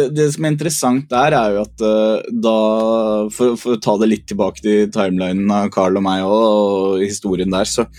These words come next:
etter at vi splitta, så flyttet jeg til, eh, Los Angeles og bodde der, eh, i noen år sammen med Accident,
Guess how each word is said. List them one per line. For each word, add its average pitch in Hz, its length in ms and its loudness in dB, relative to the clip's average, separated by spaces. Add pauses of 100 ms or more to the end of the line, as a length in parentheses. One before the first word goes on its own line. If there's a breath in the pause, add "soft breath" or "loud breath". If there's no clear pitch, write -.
(380 loud breath)
etter 127 320 -2
at 110 80 -4
vi 110 240 4
splitta, 117 480 -4
så 120 400 0
flyttet 120 340 -6
jeg 101 240 -2
til, 101 360 0
eh, 107 340 2
Los 107 180 -2
Angeles 110 440 -4
og 123 120 -4
bodde 104 320 0
der, 92 320 0
eh, 95 280 2
i 95 40 0
noen 98 160 -2
år 104 160 2
sammen 92 380 -2
med 95 500 0
Accident, 101 540 -2